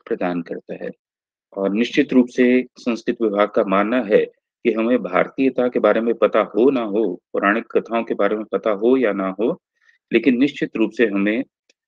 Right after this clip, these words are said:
जो ग्रीक है, जो अर-, अब्राहमिक रिलीजन्स हैं, जो वेस्ट है, उसके बारे में तो जानकारी होगी। तो एक्सोडस स्टोरी जो है, वो आप सभी जानते हैं कि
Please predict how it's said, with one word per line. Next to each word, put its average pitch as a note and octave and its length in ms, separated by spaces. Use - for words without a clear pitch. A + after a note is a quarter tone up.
जो G2 240
ग्रीक B2 480
है, G#2 360
जो G#2 200
अर-, G2 540
अब्राहमिक G#2+ 520
रिलीजन्स G#2 600
हैं, F#2+ 180
जो F#2 100
वेस्ट A#2+ 360
है, G#2+ 100
उसके - 340
बारे G2+ 280
में G2+ 120
तो C3 100
जानकारी F#2+ 500
होगी। F2 420
तो C3+ 100
एक्सोडस E3+ 440
स्टोरी D3+ 460
जो C#3+ 300
है, C3+ 200
वो B2+ 280
आप G#2+ 260
सभी B2 260
जानते G2+ 380
हैं G2 220
कि A#2 460